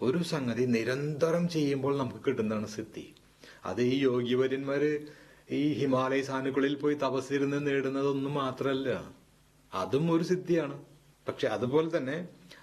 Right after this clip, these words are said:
business-ില് നിരന്തരമായിട്ടൊരു ഭാഗത്ത് ഫോക്കസ് ചെയ്ത് അസാധാരണമായ രീതിയിലൂടെ വിജയവും സക്സസും നേടുന്നത് അതും business-ിനെ സംബന്ധിച്ചിടത്തോളം business-ിലെ ഒരു സിദ്ധിയാണ്. കായംകുളം കൊച്ചുണ്ണി മോഷണത്തിൽ ഫോക്കസ് ചെയ്തപ്പോൾ അവൻ മോഷണത്തിൽ അവന് സിദ്ധി കിട്ടി.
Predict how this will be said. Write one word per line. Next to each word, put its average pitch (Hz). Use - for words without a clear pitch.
business-ില് 143
നിരന്തരമായിട്ടൊരു 151
ഭാഗത്ത് 139
ഫോക്കസ് 135
ചെയ്ത് 135
അസാധാരണമായ 139
രീതിയിലൂടെ 131
വിജയവും 123
സക്സസും 131
നേടുന്നത് 127
അതും 139
business-ിനെ 131
സംബന്ധിച്ചിടത്തോളം 165
business-ിലെ 139
ഒരു 151
സിദ്ധിയാണ്. 127
കായംകുളം 123
കൊച്ചുണ്ണി 131
മോഷണത്തിൽ 127
ഫോക്കസ് 135
ചെയ്തപ്പോൾ 135
അവൻ 120
മോഷണത്തിൽ 123
അവന് 123
സിദ്ധി 123
കിട്ടി. 117